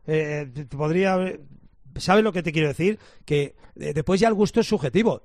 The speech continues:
Yo digo a día de hoy lo que he visto, no sé el once de julio de dos mil veintisiete,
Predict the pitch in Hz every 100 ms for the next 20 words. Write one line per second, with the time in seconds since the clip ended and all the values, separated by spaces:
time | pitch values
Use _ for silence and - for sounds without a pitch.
0 | - 196 226 185 - - - 165 202 165
1 | 117 - 139 180 196 139 131 180 196 147
2 | 131 139 180 202 226 - 196 208 214 _
3 | - 156 - 190 180 180 165 147 151 151
4 | 147 135 143 135 120 120